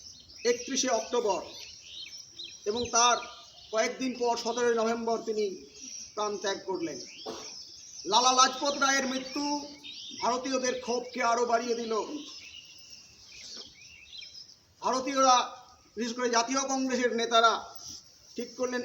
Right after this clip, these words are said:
এভাবে আর চেয়ে কিনতে কিছু হবে না, পূর্ণ স্বরাজের দাবি তুলতেই হবে। কংগ্রেসের নেতাদের মধ্যে অনেক বিভেদ ছিল, নরমপন্থী, চরমপন্থী, কিন্তু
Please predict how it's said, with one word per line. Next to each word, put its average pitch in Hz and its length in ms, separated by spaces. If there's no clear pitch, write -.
এভাবে 262 280
আর 208 80
চেয়ে 294 220
কিনতে 262 320
কিছু 262 200
হবে 220 240
না, 185 60
পূর্ণ 330 260
স্বরাজের 262 460
দাবি 233 260
তুলতেই 254 400
হবে। 220 180
কংগ্রেসের 311 500
নেতাদের 311 360
মধ্যে 320 300
অনেক 320 200
বিভেদ 320 300
ছিল, 302 140
নরমপন্থী, 285 680
চরমপন্থী, 277 680
কিন্তু 262 200